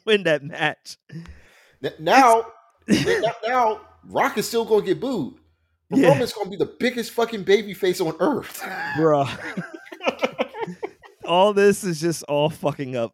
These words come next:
Speaker 1: everything, man. It's fucking up the equilibrium, okay? But, but the other thing I also wanted to say is that, you know,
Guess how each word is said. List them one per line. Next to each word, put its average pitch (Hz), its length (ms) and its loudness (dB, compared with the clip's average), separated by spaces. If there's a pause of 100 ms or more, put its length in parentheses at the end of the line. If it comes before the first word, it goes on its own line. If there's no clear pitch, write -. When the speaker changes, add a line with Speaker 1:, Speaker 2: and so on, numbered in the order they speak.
Speaker 1:
everything, 110 540 -8
man. 101 400 -10
It's 139 260 -6
fucking 165 380 -2
up 151 120 -4
the 139 160 -6
equilibrium, 113 800 -4 (220)
okay? 110 340 -10
But, 160 340 -2 (440)
but 165 140 0
the 180 120 0
other 220 160 4
thing 196 180 -4
I 180 40 2
also 156 340 0
wanted 139 220 -4
to 127 60 -8
say 131 260 -4
is 120 100 -6
that, 117 300 -4 (420)
you 143 140 0
know, 135 320 2